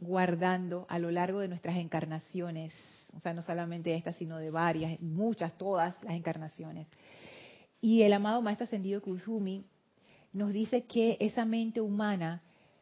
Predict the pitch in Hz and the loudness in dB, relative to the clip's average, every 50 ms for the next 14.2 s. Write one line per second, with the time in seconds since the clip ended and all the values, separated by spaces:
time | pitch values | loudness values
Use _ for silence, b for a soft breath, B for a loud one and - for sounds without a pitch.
0 | b _ 196 190 214 220 247 233 220 - 202 202 220 226 - - 262 226 - 233 | b _ -6 -4 0 0 0 0 2 0 0 0 -2 -4 -4 -4 -6 -2 0 0
1 | 226 214 202 - 180 170 180 180 175 190 185 170 165 165 - 175 170 170 170 165 | 0 0 -2 -2 -2 0 0 0 0 0 0 0 0 -2 -4 -6 -6 -6 -6 -6
2 | 180 175 165 165 160 160 156 165 - 185 170 - 175 - 185 175 - 185 180 214 | -6 -6 -6 -6 -6 -6 -8 -6 -6 -4 -2 -2 -2 -2 -2 -2 -2 -2 -2 -2
3 | 208 - 185 - - 185 190 196 196 185 208 190 190 185 185 185 185 185 190 185 | -4 -4 -4 -4 -4 -6 -4 -6 -4 -4 -4 -4 -4 -4 -4 -4 -4 -4 -6 -6
4 | 185 - 180 165 156 156 156 147 151 143 147 151 156 156 151 - - B B B | -6 -4 -4 -2 -2 -2 -4 -4 -6 -8 -6 -4 -4 -4 -6 -8 -12 B B B
5 | B B B B B B B B B B 175 - 190 185 202 208 202 - - _ | B B B B B B B B B B -8 -6 -2 -2 -2 -2 -4 -8 -16 _
6 | _ _ _ _ 196 180 - 202 180 196 208 - - 175 - - 196 208 208 - | _ _ _ _ -2 -2 0 -2 -2 -4 -2 -2 -4 -2 2 4 4 4 4 2
7 | 214 208 - 208 196 190 208 196 180 160 - - - 185 170 - - - - 143 | -4 -6 -4 -4 -4 -4 -4 -6 -6 -8 -10 -8 -6 -6 -6 -6 -8 -10 -10 -12
8 | 160 - b b b b b b b b b b _ _ - 226 226 214 208 214 | -12 -14 b b b b b b b b b b _ _ 6 8 8 8 8 6
9 | 214 202 208 208 208 208 226 240 233 240 247 240 269 262 233 233 226 233 226 226 | 4 4 4 2 2 2 2 2 2 0 -2 -2 -2 -2 -2 0 0 0 0 0
10 | 233 247 262 262 - _ _ _ _ - 196 202 208 220 214 214 214 240 285 311 | -2 -2 -4 -8 -12 _ _ _ _ -4 -2 0 0 2 0 0 0 2 2 2
11 | 254 196 175 165 170 - - - - _ _ _ _ - 202 202 202 190 - - | 2 2 0 -2 -4 -8 -14 -20 -20 _ _ _ _ -2 -2 -2 -2 -6 -8 -6
12 | - 190 175 170 170 180 220 226 b b b b b b - 196 208 208 214 208 | -2 0 2 2 0 0 -4 -8 b b b b b b -2 0 0 2 2 0
13 | 202 202 208 214 226 240 254 240 - - - - 196 196 196 196 196 190 196 208 | 0 2 2 2 4 2 2 0 -4 -6 -2 2 4 6 6 6 4 4 2 0
14 | 208 208 208 | 0 0 -2